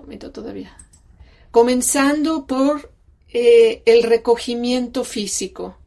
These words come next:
¿no? Entonces, eh, espero que cada uno, cada una haya encontrado hasta ahora un lugar donde van a meditar, que más o menos puedan tener algo de,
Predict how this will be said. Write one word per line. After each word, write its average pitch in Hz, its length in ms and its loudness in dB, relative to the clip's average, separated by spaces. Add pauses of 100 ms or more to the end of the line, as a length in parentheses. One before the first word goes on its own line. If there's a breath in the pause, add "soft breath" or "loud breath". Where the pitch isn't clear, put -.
(640)
¿no? 269 280 -4
Entonces, 240 680 -6
eh, 214 460 -4
espero 247 480 -2
que - 140 -12
cada 233 760 0
uno, 269 460 -4
cada 214 340 -6
una 269 640 -4
haya 226 260 -6
encontrado 220 600 -6
hasta 208 200 -10
ahora 208 320 -8
un 196 240 -8
lugar 214 560 -6 (1160)
donde 202 280 -10
van 214 200 -6
a 220 40 -6
meditar, 254 680 -6
que 254 320 -10
más 262 280 -6
o 277 60 -4
menos 254 340 -4
puedan 226 360 -2
tener 220 320 -6
algo 202 320 -8
de, 190 280 -8